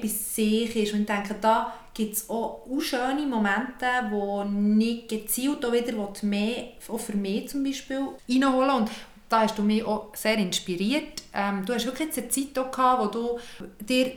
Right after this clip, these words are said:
bewusst hast gesagt, ich gehe nicht mehr auf Instagram oder ich gehe ab und zu, aber ich muss nicht immer alles teilen. Und das habe ich mega inspirierend gefunden, weil das ist plötzlich so eine, so eine Bewegung,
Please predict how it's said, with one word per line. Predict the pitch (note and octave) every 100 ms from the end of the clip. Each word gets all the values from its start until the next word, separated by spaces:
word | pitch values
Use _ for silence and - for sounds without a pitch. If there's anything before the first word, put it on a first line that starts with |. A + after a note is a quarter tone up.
| G#3
bewusst | A3+ C4+ C4+
hast | C4
gesagt, | - A#3 A#3
ich | G#3+
gehe | A3
nicht | G3 G#3 A#3
mehr | C4+ C#4+ -
auf | G#3
Instagram | - B3 - D4+ D#4 B3 F#3
oder | G3
ich | G#3
gehe | F#3
ab | - G#3+ -
und | -
zu, | - G#3+
aber | G#3+ G3+ G#3 -
ich | -
muss | A#3 A3+
nicht | A3+
immer | A#3 A#3
alles | G#3+ A3 A3 -
teilen. | G3 G3+ A3 G3+
Und | F#3 F#3+
das | G#3+ G#3
habe | F#3
ich |
mega | F#3 G3+ G#3+ G#3 G#3 - - -
inspirierend | G#3+ G#3+ A3+ B3 D#4 D#4+
gefunden, | - D4+ C#4+ D4 C4
weil | A#3 A3+ G#3+ - -
das | B3+
ist | C4+ -
plötzlich | A#3 B3+ D#4 D4+ A3+
so | A3
eine, | B3+ A#3+ G3 F#3 - -
so | -
eine | B3+
Bewegung, | A3 F#3+ G3+ -